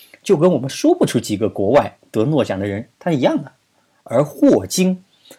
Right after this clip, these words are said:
那几乎就成了物理学家的代表人物了都。所以啊，你看，靠所谓的副科，居然还可以逆袭，可见这副科呀，真不比主科次要呀。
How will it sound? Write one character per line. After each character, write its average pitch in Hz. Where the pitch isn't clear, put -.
那 226
几 285
乎 294
就 262
成 -
了 120
物 214
理 104
学 113
家 170
的 135
代 277
表 143
人 98
物 233
了 -
都。 85
所 113
以 123
啊， 90
你 107
看， 101
靠 170
所 -
谓 127
的 113
副 -
科， 98
居 -
然 220
还 220
可 233
以 190
逆 180
袭， 277
可 113
见 139
这 135
副 127
科 101
呀， -
真 175
不 107
比 98
主 87
科 131
次 101
要 87
呀。 -